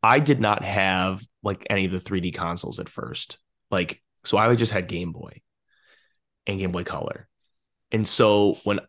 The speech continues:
I would play games or hear about games, I get really excited about them from Nintendo Power, from playing them at friends' houses and things like that. And I, I would, like, I would just be like, "Just put this on Game Boy Color," without really thinking about how it just had no business being on it.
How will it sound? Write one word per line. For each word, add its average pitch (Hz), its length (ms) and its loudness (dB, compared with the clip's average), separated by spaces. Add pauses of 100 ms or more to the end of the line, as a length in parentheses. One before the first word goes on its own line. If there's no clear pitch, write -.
I 110 160 4
would 151 200 4
play 98 840 0 (140)
games 98 640 0
or 98 100 -6
hear 135 360 2
about 95 320 2
games, 90 320 -2
I 92 100 -2
get 92 100 -2
really 113 160 4
excited 101 320 2
about 95 180 0
them 95 160 -2
from 90 160 -8
Nintendo 113 360 2
Power, 107 340 4
from - 120 -8
playing 98 160 -2
them 110 100 2
at 117 60 -8
friends' 98 280 -4
houses 95 320 -4
and 92 100 -6
things 92 160 -4
like 90 140 -4
that. 90 260 -6 (100)
And 92 140 -6
I, 95 200 -2
I 101 80 -2
would, 95 200 -2
like, 92 220 -6 (500)
I 110 60 -2
would 104 100 -2
just 104 140 -4
be 113 80 6
like, 95 260 0
"Just 123 220 2
put - 260 -2
this 151 280 2
on 110 260 4
Game 101 220 2
Boy 92 200 0
Color," 64 480 -4 (560)
without 180 300 4
really 202 220 8
thinking 135 400 2
about 135 280 6
how 120 200 6
it 110 160 4
just 113 180 2
had 107 220 0
no 95 200 4
business 98 520 -2
being 92 360 -2
on 110 200 2
it. - 200 -4